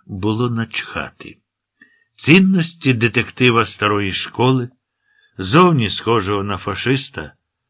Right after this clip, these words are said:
але доброго хлопця в глибині душі. В ті часи, коли Волокін чув ці легенди, він тяжко працював у підрозділі боротьби з наркотиками,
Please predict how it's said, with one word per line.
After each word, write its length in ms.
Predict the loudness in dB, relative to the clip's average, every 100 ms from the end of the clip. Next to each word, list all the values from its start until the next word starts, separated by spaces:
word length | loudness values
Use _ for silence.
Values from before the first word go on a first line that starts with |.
| _ _ _
але 280 | -2 2 2
доброго 520 | 2 2 2 0 -2
хлопця 600 | -2 -4 -4 -4 -8 -8
в 60 | -8
глибині 460 | -8 -6 -6 -6
душі. 520 | -8 -10 -10 -12 -18 _ _ _ _ _ -2
В 40 |
ті 140 | 0
часи, 480 | 0 -2 -4 -2 -2
коли 320 | -2 -2 0
Волокін 580 | 0 2 0 -2 -6 -6
чув 380 | -4 2 2 2
ці 200 | -4 -4
легенди, 720 | -2 -2 -2 -4 -8 -10 -14 _ _ -20 -20 -2
він 240 | 0 0
тяжко 600 | 0 4 4 4 0 2
працював 800 | 2 2 0 0 4 4 4 0 _ -20 -20 -4
у 140 | -4
підрозділі 800 | 0 0 4 6 4 2 0 0
боротьби 480 | 0 0 0 2 2
з 100 | 2
наркотиками, 1000 | -4 -4 -2 0 0 -4 -8 -8 -8 -14